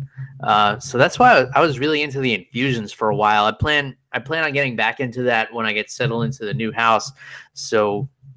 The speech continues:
I can try some new and interesting things. I was, I was doing some fun stuff when I first, uh, moved down here to Florida.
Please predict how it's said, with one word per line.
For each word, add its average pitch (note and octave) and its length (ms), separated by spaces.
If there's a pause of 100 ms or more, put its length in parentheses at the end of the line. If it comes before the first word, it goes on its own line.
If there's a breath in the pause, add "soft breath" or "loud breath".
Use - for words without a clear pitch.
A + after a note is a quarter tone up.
(100)
I A#2 80
can A2 160
try A2+ 260
some G2+ 220
new G#2+ 160
and G#2 100
interesting G#2+ 540
things. G#2+ 320
I A#2 60
was, B2 280
I C3+ 100
was D3+ 80
doing F3 160
some C3 180
fun C3+ 200
stuff - 360 (280)
when A2+ 120
I G#2 40
first, - 400 (100)
uh, G#2 120
moved A2 220
down A2 220
here A2+ 100
to F#2+ 60
Florida. A2 540